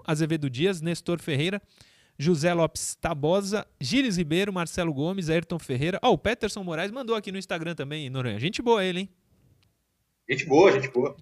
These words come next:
Speaker 1: Gente boa. O Daniel Iga também tá acompanhando o programa, um abraço pra ele.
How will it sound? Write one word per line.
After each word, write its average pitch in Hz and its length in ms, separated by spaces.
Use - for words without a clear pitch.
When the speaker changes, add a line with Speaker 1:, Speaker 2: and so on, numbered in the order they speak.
Speaker 1:
Gente 113 240
boa. 127 180
O 160 240
Daniel 175 520
Iga 214 440
também 165 340
tá 170 100
acompanhando 143 360
o 131 60
programa, 127 400
um 127 40
abraço 117 400
pra 104 160
ele. 147 160